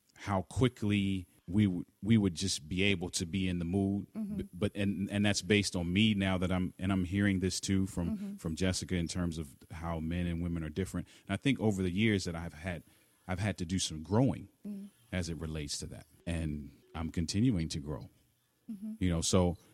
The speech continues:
Speaker 1: I just wanna say, and I'm saying all that to say this. For those of you who are listening,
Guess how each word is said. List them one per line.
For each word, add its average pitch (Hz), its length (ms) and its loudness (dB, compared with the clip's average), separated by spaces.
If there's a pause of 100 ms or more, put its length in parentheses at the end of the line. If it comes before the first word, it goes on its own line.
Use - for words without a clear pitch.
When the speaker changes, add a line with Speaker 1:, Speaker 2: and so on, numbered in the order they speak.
(120)
Speaker 1:
I 104 100 4
just 104 200 4
wanna 104 220 8
say, 98 440 8 (540)
and 107 120 6
I'm 113 100 8
saying 170 320 6
all 98 180 6
that 98 220 4
to 87 100 -2
say 82 220 0
this. - 340 -4 (140)
For - 220 4
those 143 240 8
of 123 120 4
you 123 120 6
who 107 60 6
are 95 80 6
listening, 95 480 2